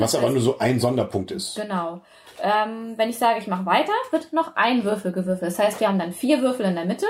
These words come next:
Speaker 2: und
Speaker 1: Mhm.
Speaker 2: plus die Würfel, die wir in unserem Becher haben. Dann wird wieder geschaut, möchte ich weitermachen oder aussteigen. Wenn man dann wieder weitermacht, bekommt man aber nur noch dann derjenige, das, es wird dann nämlich noch einmal ein Würfel gewürfelt, derjenige mit dem besten Ergebnis bekommt dann nur noch die Punkte und alle anderen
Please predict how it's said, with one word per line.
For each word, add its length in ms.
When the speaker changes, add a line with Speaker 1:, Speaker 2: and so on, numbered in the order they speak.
Speaker 2:
und 160
Speaker 1:
Mhm. 160
Speaker 2:
plus 220
die 120
Würfel, 240
die 60
wir 80
in 40
unserem 200
Becher 320
haben. 260
Dann 160
wird 140
wieder 200
geschaut, 520
möchte 200
ich 120
weitermachen 500
oder 240
aussteigen. 640
Wenn 100
man 160
dann 100
wieder 200
weitermacht, 600
bekommt 340
man 140
aber 200
nur 140
noch 160
dann 340
derjenige, 640
das, 320
es 120
wird 100
dann 80
nämlich 220
noch 200
einmal 300
ein 240
Würfel 280
gewürfelt, 520
derjenige 520
mit 120
dem 120
besten 300
Ergebnis 500
bekommt 360
dann 140
nur 100
noch 100
die 120
Punkte 340
und 120
alle 180
anderen 380